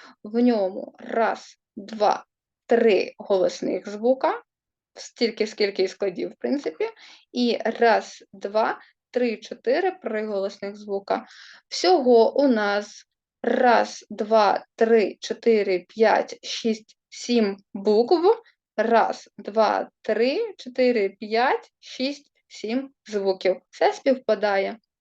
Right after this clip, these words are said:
Так, ну а тепер давайте подивимося на друковані і рукописні літери І. Сьогодні мене цікавить маленька літера І. Ось вона друкована. Вона складається з двох елементів. Це у нас пряма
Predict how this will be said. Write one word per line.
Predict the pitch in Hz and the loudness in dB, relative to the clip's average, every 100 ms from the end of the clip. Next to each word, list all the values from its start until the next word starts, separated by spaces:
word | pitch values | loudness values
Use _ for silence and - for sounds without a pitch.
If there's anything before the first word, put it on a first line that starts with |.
| _ _ _ _ _ _ _ _ | _ _ _ _ _ _ _ _
Так, | - 220 220 - | -10 -10 -8 -2
ну | 311 480 | -2 0
а | 311 | -2
тепер | 254 330 262 | -2 -2 -2
давайте | 214 226 277 233 | 0 0 -2 -6
подивимося | 202 185 233 247 220 220 196 | -14 -2 -2 0 -4 -6 -6
на | 196 240 | -4 -4
друковані | 208 185 226 302 320 277 262 | -4 -6 -2 0 0 -4 -4
і | 208 | -6
рукописні | 196 180 - 254 247 196 | -8 -10 -4 -6 -4 -8
літери | 202 220 196 185 - | -8 -8 -6 -8 -10
І. | - - _ _ _ | -18 -18 _ _ _
Сьогодні | _ 247 466 494 277 | _ 2 2 4 0
мене | 240 330 | 0 -2
цікавить | - 233 254 262 254 | -4 -2 0 0 -2
маленька | 202 196 185 196 226 247 247 240 | -6 -6 -4 -2 -2 -4 -4 -6
літера | 220 220 196 185 - | -8 -8 -6 -6 -10
І. | - - - _ _ _ _ _ | -14 -16 -18 _ _ _ _ _
Ось | 262 247 | 2 2
вона | 208 202 190 | 0 -6 -4
друкована. | 185 277 285 220 185 185 202 226 262 427 _ _ _ _ _ _ - - | -2 -4 -2 2 4 2 0 -4 -4 -8 _ _ _ _ _ _ -20 -10
Вона | 254 370 | -2 -2
складається | - 247 220 208 208 | 0 2 2 0 -4
з | |
двох | 196 202 208 | -8 -6 -4
елементів. | 214 277 415 480 381 330 | -2 0 0 -2 -4 -6
Це | - 240 | -2 -2
у | 214 | -2
нас | 202 | -8
пряма | - 190 196 226 311 | -8 -6 -4 -4 -4